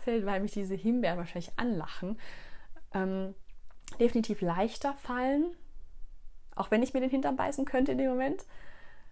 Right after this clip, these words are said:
Aber ich weiß, ich bleib dann wirklich in diesem Flow drin und dann ziehe ich das halt noch die Zeit durch, die ich mir vorgenommen hab und klopfe mir danach auf die Schulter und sag,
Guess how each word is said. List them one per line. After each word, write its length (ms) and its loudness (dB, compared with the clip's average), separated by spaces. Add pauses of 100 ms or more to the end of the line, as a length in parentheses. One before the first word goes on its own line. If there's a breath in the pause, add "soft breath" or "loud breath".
(200 loud breath)
Aber 380 8
ich 140 0
weiß, 280 6
ich 140 -6
bleib 300 6
dann 200 2
wirklich 260 0
in 80 0
diesem 180 0
Flow 380 2
drin 460 2
und 280 -2
dann 220 0
ziehe 200 2
ich 60 0
das 180 -2
halt 120 4
noch 120 0
die 120 -2
Zeit 320 -2
durch, 180 0
die 100 -2
ich 100 -6
mir 60 -4
vorgenommen 640 0
hab 160 2
und 280 -2
klopfe 260 2
mir 80 -2
danach 200 -2
auf 80 -4
die 100 -2
Schulter 220 -4
und 60 0
sag, 120 -2